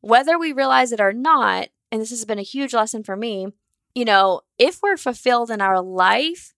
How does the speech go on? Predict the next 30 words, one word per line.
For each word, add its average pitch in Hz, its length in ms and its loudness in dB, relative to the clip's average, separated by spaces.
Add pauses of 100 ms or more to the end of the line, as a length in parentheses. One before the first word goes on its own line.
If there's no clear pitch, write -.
(480)
that 233 340 2
joy, 226 380 0
that 220 200 2
happiness, 254 580 -2
that - 160 2
fulfillment 220 500 -2
trickles 202 380 -2
into 190 240 -2
our 185 100 4
business 226 560 0
and 226 140 -2
we 214 80 0
show 214 220 4
up 208 120 2
even 220 320 -6
more 208 300 0
in 196 240 -4
our 185 160 0
power, 170 540 -2 (600)
right? 220 160 0
That 226 160 4
is 285 120 -4
why 285 140 4
self-care 220 460 0
is 196 80 -12
so 226 440 0
freaking 233 500 -6
important 208 540 -4
to 277 80 -6
me. 285 300 -6